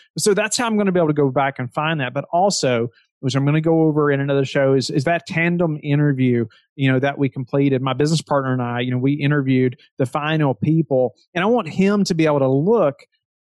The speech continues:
at, you know, these documents. I want him to know the standard. This is what we're asking.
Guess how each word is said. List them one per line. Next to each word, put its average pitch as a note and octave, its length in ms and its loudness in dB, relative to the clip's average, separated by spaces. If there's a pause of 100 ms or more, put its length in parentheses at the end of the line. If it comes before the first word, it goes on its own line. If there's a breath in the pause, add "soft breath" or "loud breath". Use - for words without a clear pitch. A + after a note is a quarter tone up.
at, F3+ 480 -4 (300)
you E3 100 2
know, D3 100 2
these D#3 340 2
documents. D3+ 640 -2
I F3+ 40 0
want F3 180 2
him A3 180 2
to A#3+ 60 2
know F#3+ 180 2
the G3+ 80 0
standard. C3+ 520 0
This D3 180 -4
is D3 100 -8
what D#3 180 -2
we're D3+ 160 0
asking. C3+ 540 -6